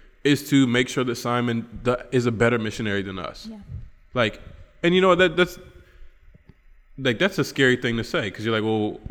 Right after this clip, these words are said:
Speaker 1: what am I gonna do if he become, if Simon becomes great and starts,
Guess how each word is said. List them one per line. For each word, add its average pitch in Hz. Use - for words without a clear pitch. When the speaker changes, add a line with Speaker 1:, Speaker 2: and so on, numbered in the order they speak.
Speaker 1:
what 120
am 131
I 156
gonna 127
do 98
if 90
he 120
become, 117
if 110
Simon 131
becomes 117
great 110
and 123
starts, 131